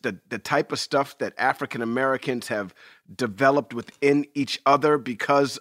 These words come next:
of, to try to, to try to control one another or to suppress one, uh, one, one another is ridiculous. You think black on black crime is something?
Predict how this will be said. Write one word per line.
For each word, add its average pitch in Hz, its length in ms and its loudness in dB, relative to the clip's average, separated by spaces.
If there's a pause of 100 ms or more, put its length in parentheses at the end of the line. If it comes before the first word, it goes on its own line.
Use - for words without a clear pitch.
of, 127 380 2 (240)
to 131 100 -6
try 147 280 2
to, 117 160 0 (100)
to 127 140 -6
try 143 260 2
to 147 60 -4
control 143 640 2
one 143 180 4
another 143 300 2
or 120 180 0
to 104 240 -4 (220)
suppress - 680 0
one, 160 240 2 (180)
uh, 131 260 4
one, 143 320 0 (160)
one 147 180 4
another 151 360 4 (320)
is 120 240 2
ridiculous. 104 880 -4
You 151 60 -6
think 147 240 -2
black 147 260 4
on 135 160 2
black 147 300 2
crime 165 420 2
is 165 100 -2
something? 165 440 0